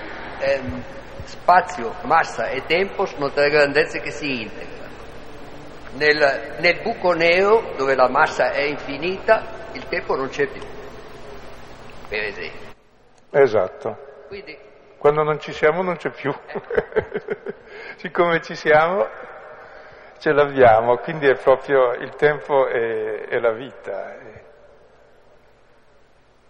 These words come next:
Speaker 2: e poi non sappiamo, so però come vivere, ecco, e, non lo so. Eh, ha travagliato le menti migliori dell'umanità e non possiamo che definirlo attraverso altre cose.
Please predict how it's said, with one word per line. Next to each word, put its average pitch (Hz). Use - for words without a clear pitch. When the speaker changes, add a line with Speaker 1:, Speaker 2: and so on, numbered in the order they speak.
Speaker 2:
e 135
poi 151
non 143
sappiamo, 127
so 160
però 139
come 127
vivere, 107
ecco, 104
e, 107
non 123
lo 131
so. 98
Eh, -
ha 123
travagliato 135
le 135
menti 143
migliori 135
dell'umanità 131
e 135
non 120
possiamo 131
che 135
definirlo 135
attraverso 127
altre 120
cose. -